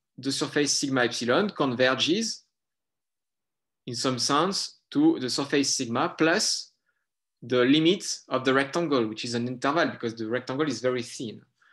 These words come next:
So we have a thick part and a thin part as epsilon goes to zero. And actually, we are able to prove that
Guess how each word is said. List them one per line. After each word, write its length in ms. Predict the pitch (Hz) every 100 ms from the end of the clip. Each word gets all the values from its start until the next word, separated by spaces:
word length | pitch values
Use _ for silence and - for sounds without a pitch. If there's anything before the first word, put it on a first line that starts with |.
| _ _ -
So 120 | 120
we 100 | 123
have 200 | 139 135
a 120 | 113
thick 400 | - - 170 -
part 240 | 160 190
and 100 | 160
a 60 | 135
thin 360 | - - 165 131
part 380 | - - - - _ _ _ _ _ _ _ _ _ _ _ _ _ _ _ -
as 160 | 117 110 -
epsilon 380 | 123 - 123
goes 160 | 117 113
to 140 | -
zero. 220 | 110 - - _ _ _ - _ -
And 180 | 123 120
actually, 400 | 151 - 117 160
we 80 | 233
are 140 | 123
able 220 | 123 135
to 100 | 135 117
prove 260 | 143 175
that 240 | 147 117